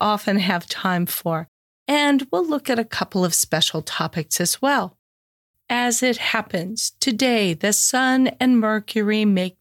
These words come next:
their conjunction at four oh nine A M Pacific time. Now, a planet struggles a bit when it's too close to the sun. In the case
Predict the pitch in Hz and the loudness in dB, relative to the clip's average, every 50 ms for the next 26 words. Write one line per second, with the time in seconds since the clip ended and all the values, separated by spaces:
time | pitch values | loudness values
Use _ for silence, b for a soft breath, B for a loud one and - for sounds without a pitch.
0 | _ _ - 175 175 175 175 170 - - - 185 180 160 - - - 175 180 180 | _ _ -2 0 0 0 -2 -6 -8 -4 -2 -2 0 0 0 0 0 0 0 0
1 | 165 - - - 165 151 151 - - _ _ _ _ _ _ _ 196 202 202 - | 0 -2 -2 -2 -2 -4 -4 -6 -12 _ _ _ _ _ _ _ -6 -4 -4 -8
2 | - - - - 233 240 240 240 240 240 226 - - 202 208 208 208 202 185 175 | -12 -8 -2 0 2 2 2 2 2 0 0 0 0 0 2 2 4 4 2 2
3 | 175 175 175 170 170 170 - - 202 220 240 247 226 208 202 202 202 - - - | 2 0 0 0 0 -2 -2 -2 -2 0 2 2 2 2 2 0 0 -2 -2 -2
4 | 190 - - - 170 - - 165 - _ - - - 165 165 156 160 151 - _ | -2 0 0 -2 -4 -4 -6 -8 -10 _ -12 -6 -4 -4 -4 -4 -6 -8 -14 _
5 | _ _ _ _ _ _ _ _ _ - 269 269 269 - - - 277 - _ - | _ _ _ _ _ _ _ _ _ -2 -2 0 0 -2 -4 -6 -8 -8 _ -16
6 | - - - 359 370 381 381 381 392 370 339 - - - - - - - - 226 | -20 -6 -2 -2 0 0 0 -2 -4 -6 -8 -4 -4 -2 -2 -2 -2 0 0 2
7 | 214 214 214 202 208 196 190 180 170 - - - - 165 156 - _ - 165 156 | 2 2 2 0 0 0 0 0 0 -2 -4 -4 -8 -14 -14 -8 _ -2 -2 -2
8 | 110 - - - - - _ _ _ _ _ _ _ - 208 214 214 214 - - | -2 -6 -8 -16 -20 -20 _ _ _ _ _ _ _ -2 0 2 2 0 0 -2
9 | - - - - - - 247 233 - - - - 196 196 185 190 190 - - - | -2 -4 -2 -2 -2 -4 -4 -4 -6 -6 -2 0 2 2 2 2 0 -2 -2 -4
10 | - - 170 170 160 165 175 160 - - - - 160 156 151 147 147 - - _ | -2 -2 0 0 0 0 -2 0 0 0 0 0 0 -2 -2 -4 -8 -10 -16 _
11 | _ _ _ _ _ _ _ _ _ 311 320 320 294 294 294 277 - - - - | _ _ _ _ _ _ _ _ _ 0 2 2 2 2 2 0 -4 -8 -4 0
12 | 247 240 233 240 233 233 - - | 0 2 2 2 2 0 0 -2